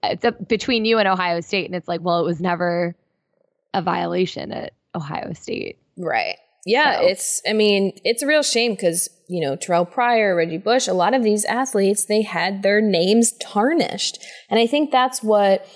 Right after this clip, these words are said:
Speaker 2: Terrell Pryor's statement said. He's like, "This actually can't undo, like, the, the, like, what our families have faced, you know, the, the damage to our reputation that this has caused."
Speaker 1: Yeah.
Speaker 2: Um, but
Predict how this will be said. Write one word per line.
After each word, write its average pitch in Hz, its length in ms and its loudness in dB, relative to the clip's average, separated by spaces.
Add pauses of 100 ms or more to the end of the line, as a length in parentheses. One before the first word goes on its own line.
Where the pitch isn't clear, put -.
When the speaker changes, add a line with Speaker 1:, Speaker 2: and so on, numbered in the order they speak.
(360)
Speaker 2:
Terrell 208 220 2
Pryor's 196 360 0
statement 214 440 0
said. - 160 -2
He's 170 140 -2
like, 170 160 0 (180)
"This 254 300 0
actually 247 380 0
can't 202 360 -2 (540)
undo, 165 560 0 (260)
like, 170 320 0
the, 165 640 -6 (440)
the, 143 280 -4
like, 180 200 0
what 185 260 2
our 185 140 0
families 165 480 -2
have - 160 -4
faced, - 440 -10
you 170 100 -6
know, 147 440 -4
the, 165 120 2
the 185 200 -4
damage 165 500 -4
to 180 120 -6
our 160 100 0
reputation 160 680 -8
that 160 160 -12
this - 180 -4
has - 180 -6
caused." - 540 -6 (520)
Speaker 1:
Yeah. - 140 -4
Speaker 2:
Um, 160 460 -4 (120)
but 202 360 2